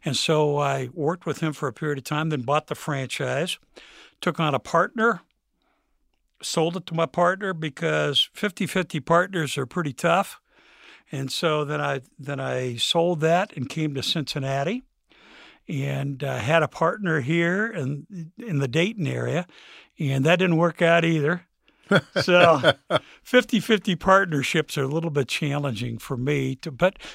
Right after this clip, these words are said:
Speaker 1: with the right goals, I've got another relationship that's fifty-fifty partnership. And that's
Speaker 2: That's
Speaker 1: my,
Speaker 2: right.
Speaker 1: my wife. And we do have similar goals because we talk 'em through.
Speaker 2: Mm-hmm.
Speaker 1: And we've got God in the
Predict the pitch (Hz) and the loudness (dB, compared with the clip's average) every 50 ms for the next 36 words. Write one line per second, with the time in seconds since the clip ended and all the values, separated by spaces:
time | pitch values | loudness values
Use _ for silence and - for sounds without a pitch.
0 | - 262 240 - 330 349 339 359 349 320 269 196 269 330 370 339 277 262 277 262 | -2 -2 -2 0 0 -4 -2 -2 -4 -4 2 2 4 4 4 2 0 0 0 0
1 | - - - 214 185 302 294 254 170 165 185 269 381 370 302 240 180 147 143 147 | -2 -2 -2 -2 2 2 2 2 4 2 2 2 2 0 0 -2 -2 0 0 0
2 | 135 - - 139 127 - - 160 - - - 131 - - - 151 - - - 135 | 0 -2 -4 -6 -8 -6 -6 -8 -8 -8 -12 -10 -10 -4 -4 -4 -6 -4 -8 -8
3 | - - 147 120 - - 123 - - 131 120 120 113 110 104 - - 147 165 202 | -6 -6 -8 -8 -8 -10 -12 -8 -4 -6 -6 -4 -6 -8 -8 -6 -4 -4 -4 -4
4 | - - - 117 113 107 - 147 127 135 180 285 - - - - - _ - 143 | -2 -2 0 2 2 2 2 4 6 6 6 4 2 -4 -8 -16 -20 _ -4 -2
5 | 127 127 120 120 175 233 262 220 196 233 - - - _ _ _ _ _ - - | 0 0 2 2 2 2 2 2 0 -2 -2 -6 -14 _ _ _ _ _ -20 -20
6 | - - _ _ - 185 156 156 151 151 185 202 196 160 143 165 202 233 262 247 | -20 -20 _ _ -2 2 2 4 4 4 4 2 2 2 2 2 4 6 6 6
7 | 170 156 151 139 135 135 135 143 175 262 - _ - - - - 160 139 127 123 | 6 6 6 4 4 4 2 2 -2 -4 -10 _ -2 0 2 2 2 0 -2 -2
8 | 117 117 113 110 113 113 110 117 110 104 110 151 - - 202 156 165 156 135 160 | -4 -4 -6 -6 -8 -8 -8 -8 -8 -6 -6 -8 -4 -4 -4 -4 -4 -4 -4 -6
9 | - - - 139 127 123 - - 107 98 - - 113 104 101 110 - _ _ _ | -8 -2 -2 -2 -2 -2 -4 -8 -14 -14 -12 -12 -10 -10 -8 -10 -12 _ _ _
10 | _ _ _ - - 143 139 117 95 113 127 156 185 165 170 170 143 127 175 156 | _ _ _ -16 -8 -6 -6 -4 -4 -4 -2 2 2 4 4 2 0 0 -2 -2
11 | 135 120 113 160 156 151 151 151 131 123 131 127 | -2 -2 -2 0 0 2 2 0 -2 -2 -2 0